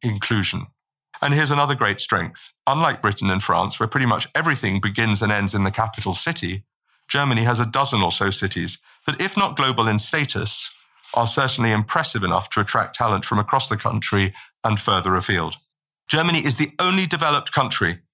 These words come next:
where G D P per capita is lower in the capital than in the country at large. Or to put it more simply, living standards are higher in Hamburg and Munich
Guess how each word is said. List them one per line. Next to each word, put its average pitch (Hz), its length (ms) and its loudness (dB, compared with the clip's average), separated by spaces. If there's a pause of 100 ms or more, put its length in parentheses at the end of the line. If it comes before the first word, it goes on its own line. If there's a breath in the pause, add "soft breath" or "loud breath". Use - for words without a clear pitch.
(100)
where 120 160 2
G 143 200 2
D 156 120 0
P 143 180 0
per 120 160 0
capita 107 560 0
is 117 180 0
lower 139 640 2
in 120 200 4
the 117 100 0
capital 107 800 -2 (160)
than 110 160 2
in 110 100 2
the 104 80 2
country 98 520 -2 (100)
at 98 180 0
large. 90 640 -2 (460 soft breath)
Or 139 140 2
to - 80 -2
put 139 160 0
it - 80 -2
more 113 140 2
simply, 101 480 -2
living 143 240 2
standards 104 400 0
are 101 80 2
higher 110 400 2
in 92 80 0
Hamburg 98 440 2
and 90 160 0
Munich 110 420 0